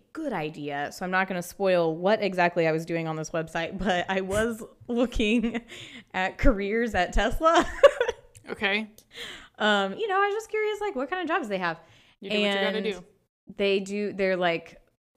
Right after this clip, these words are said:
Speaker 1: uh, photo, like, hero image on the page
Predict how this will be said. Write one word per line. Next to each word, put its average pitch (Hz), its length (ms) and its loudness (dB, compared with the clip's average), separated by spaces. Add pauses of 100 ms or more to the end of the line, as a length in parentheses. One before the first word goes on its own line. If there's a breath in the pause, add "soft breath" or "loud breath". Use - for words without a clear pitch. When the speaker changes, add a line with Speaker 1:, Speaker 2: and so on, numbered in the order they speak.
Speaker 1:
uh, 147 560 -4 (880)
photo, 170 560 -2
like, 156 300 -8 (400)
hero 175 420 -4
image 160 340 -10
on 165 200 -10
the 160 80 -10
page 160 480 -6